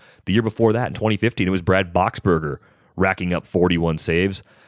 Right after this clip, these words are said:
Uh, we saw back-to-back years earlier in the decade with Fernando Rodney holding down the job. So I don't think they're quite as messy with that ninth inning role as we might think,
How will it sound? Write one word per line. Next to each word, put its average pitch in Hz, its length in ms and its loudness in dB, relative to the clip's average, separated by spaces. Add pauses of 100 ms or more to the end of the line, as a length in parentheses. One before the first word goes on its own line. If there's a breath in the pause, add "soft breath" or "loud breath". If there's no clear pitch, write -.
(120 soft breath)
Uh, 80 120 0
we 87 80 0
saw 98 140 -2
back-to-back 98 640 -2
years 104 240 2
earlier 110 240 2
in 95 40 -2
the 90 60 -2
decade 90 340 0
with 90 120 -4
Fernando 101 320 0
Rodney 90 400 0
holding 80 320 -6
down 78 160 -6
the 73 60 -10
job. 76 380 -8
So 85 300 0 (400 loud breath)
I - 80 -2
don't 123 180 -2
think - 420 -4
they're 107 120 2
quite 95 680 -2 (120)
as 98 500 -2 (320)
messy 104 600 -2
with 110 180 -2
that 113 160 2
ninth 110 280 0
inning 107 200 0
role 107 400 4
as 87 240 0
we 85 140 -2
might 85 320 -4
think, - 440 -4